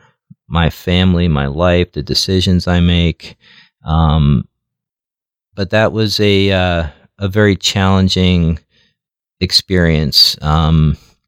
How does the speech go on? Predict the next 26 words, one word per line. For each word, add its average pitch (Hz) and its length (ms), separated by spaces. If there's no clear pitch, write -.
that, 85 600
uh, 87 440
affects 98 400
me 98 120
every 95 200
day. 92 400
And 92 380
I 95 180
haven't 120 300
always 107 300
dealt 90 240
with 98 180
it 104 100
in 95 100
the 95 60
most 95 280
healthy 95 300
ways. 92 420
I 82 100
think 85 220
sometimes 90 580
I'm 82 140
in 85 100
Nebraska 80 580
because 85 420
I 80 320